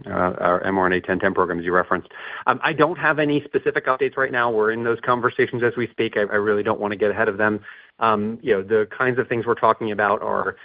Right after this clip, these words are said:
um, what's the total, uh, um, submission data package, what's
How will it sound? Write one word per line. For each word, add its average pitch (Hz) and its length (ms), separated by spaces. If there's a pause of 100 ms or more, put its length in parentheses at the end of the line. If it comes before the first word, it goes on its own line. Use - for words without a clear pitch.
(180)
um, 104 220
what's 123 200
the 120 80
total, 107 420
uh, 101 600
um, 95 240 (100)
submission 117 480
data 120 220
package, 120 560 (400)
what's 107 220